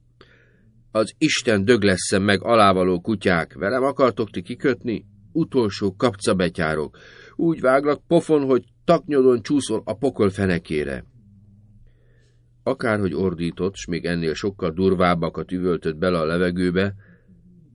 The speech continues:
nem mozdult a híres pofozó, aki a legnagyobb bérest is akármikor a legkisebb hibáért vágta főbe. Most csak a szája járt.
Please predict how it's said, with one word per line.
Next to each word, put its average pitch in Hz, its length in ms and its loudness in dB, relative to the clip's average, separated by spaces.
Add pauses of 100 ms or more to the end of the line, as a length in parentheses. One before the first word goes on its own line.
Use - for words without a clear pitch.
(180)
nem 135 180 0
mozdult 92 500 2
a 90 40 2
híres 92 400 2
pofozó, 95 720 -2 (200)
aki - 220 -10
a 87 100 0
legnagyobb 87 500 -2
bérest 85 460 0
is 80 220 -10
akármikor 92 840 -2 (440)
a - 120 -14
legkisebb 82 560 -6
hibáért 80 640 -2
vágta 80 400 -4
főbe. 71 540 -8 (720)
Most - 200 -10
csak - 180 -14
a - 60 -18
szája 65 440 -8
járt. 52 480 -14